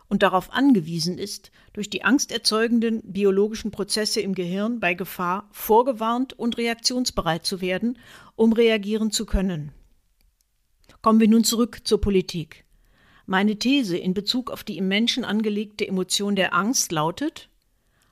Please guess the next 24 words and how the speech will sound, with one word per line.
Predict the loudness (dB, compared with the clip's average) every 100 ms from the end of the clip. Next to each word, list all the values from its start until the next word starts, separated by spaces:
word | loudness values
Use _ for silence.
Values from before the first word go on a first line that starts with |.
| _
Einerseits | 2 4 6 4 2 -6 -4
versucht | -6 -4 -4 -4
ein | -6 -4
Teil | 2 4 4
der | 4
politischen | 2 0 -2 -6 -4 -4
Protagonisten | -4 -2 0 0 2 4 2 -2 -8
in | -4
den | 0
letzten | 0 0 -4 -4
Jahren | 0 0 0
verstärkt, | -2 -4 0 0 0 -2 -14 -4
bei | 0
den | 2 4
Menschen | 2 2 0
existenzielle | -4 -6 -4 -2 0 2 2 2
Ängste | 0 0 -8
zu | -6 -6
erzeugen, | -4 -2 0 0 -2
um | 0 0
sie | 0
gefügig | -4 -6 -6 -6 -6
zu | -2
machen. | 0 -2 0 -2